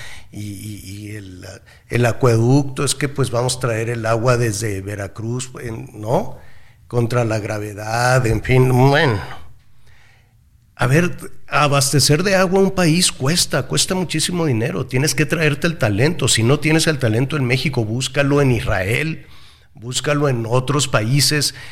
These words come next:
en donde se batalla también con el agua y lo puedes hacer. Ah, pero cuesta, ¿no? Entonces, a ver, nos vamos a traer el especialista, ¿y qué es el especialista? Pues que el sistema tiene que ser así y así y así,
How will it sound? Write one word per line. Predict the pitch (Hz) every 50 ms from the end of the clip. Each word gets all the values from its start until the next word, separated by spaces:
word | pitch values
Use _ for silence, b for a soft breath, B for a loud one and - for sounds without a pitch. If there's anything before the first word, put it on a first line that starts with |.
| B B B
en | - 113 120 117 110
donde | 113 113 113 110 110
se | - - 120
batalla | 98 104 107 - - 113 120 131 131 147 143 135
también | 135 123 113 104 107 117 120 127 131
con | 131 143 135
el | 131 123 107 110
agua | 117 120 117 104 113 120 131 - -
y | - 120
lo | 107 107 -
puedes | 127 131 135 - -
hacer. | 110 - - 120 135 175 - - - B B B B B B B B B - - -
Ah, | - - - 101 110 - -
pero | - 170 156 -
cuesta, | - 113 95 92 - - - 95 - - - - - - - - -
¿no? | 104 117 -
Entonces, | 240 143 110 - 117 110 104 - 117 - 113
a | 110
ver, | 107 107 110 107
nos | 110 110 101
vamos | 117 123 131 123 -
a | 143 -
traer | 127 123 123 127
el | 131 135
especialista, | 131 131 131 127 - - 107 104 110 110 - - 113
¿y | 104
qué | - 117
es | 110 - -
el | 135 117
especialista? | 123 127 131 131 120 - - 95 98 98 101 - - - 98 -
Pues | 107 101 -
que | - -
el | 104 95
sistema | - 101 - - - 110 107 120 127 123
tiene | - 131 123 123 120
que | - 117
ser | - 123 117 113
así | 117 - - 113 110
y | 107 113
así | 107 - - 110 101
y | 104
así, | 101 - - 139 156 170 175 B